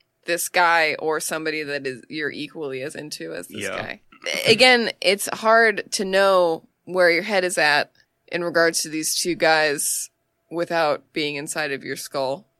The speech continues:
Speaker 1: It's really, it's, it, it's a really hard decision. Just be smart about it. Be
Speaker 2: Mm-hmm.
Speaker 1: honest with yourself about what,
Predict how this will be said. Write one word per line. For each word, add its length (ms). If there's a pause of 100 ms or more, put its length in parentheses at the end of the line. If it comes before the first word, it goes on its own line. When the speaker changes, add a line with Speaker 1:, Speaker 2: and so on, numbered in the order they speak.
(200)
Speaker 1:
It's 240
really, 400
it's, 320
it, 220
it's 340
a 100
really 260
hard 200
decision. 400
Just 160
be 100
smart 460
about 300
it. 120
Be 100
Speaker 2:
Mm-hmm. 100
Speaker 1:
honest 340
with 160
yourself 500
about 480 (360)
what, 480